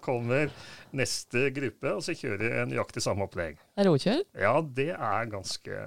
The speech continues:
Speaker 1: det er, det, det er ganske tøft.
Speaker 2: Ja, ja, for nå har du jo prøvd det en dag, og det
Speaker 1: Jeg har prøvd det en dag, og <laughs> jeg skal si for noe, eh, første forelesning er jo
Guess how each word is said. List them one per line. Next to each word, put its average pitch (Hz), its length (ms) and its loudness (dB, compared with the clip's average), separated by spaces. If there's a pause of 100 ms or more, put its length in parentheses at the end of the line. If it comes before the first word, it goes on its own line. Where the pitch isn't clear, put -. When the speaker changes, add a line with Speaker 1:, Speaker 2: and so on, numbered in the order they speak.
(460)
Speaker 1:
det - 80 -18
er, 127 200 0
det, 104 260 -6 (160)
det 117 120 -2
er 110 140 0
ganske 101 260 -10
tøft. - 380 -12 (180)
Speaker 2:
Ja, 202 360 10
ja, 196 80 12
for 226 100 6
nå 214 80 10
har 196 100 12
du 185 60 8
jo 175 60 8
prøvd 143 220 8
det 147 280 10
en 147 140 8
dag, 190 180 8
og 185 160 6
det 165 160 10
Speaker 1:
Jeg 156 80 12
har 156 140 10
prøvd 147 180 4
det 151 120 6
en 147 80 4
dag, 196 280 6 (140)
og 147 380 0 (200)
<laughs> - 840 -4
jeg 139 120 0
skal 147 160 -4
si 127 140 0
for 135 140 -6
noe, 190 240 -2
eh, 139 800 2 (1300)
første - 560 -2
forelesning 117 500 0
er 123 200 -4
jo - 80 -8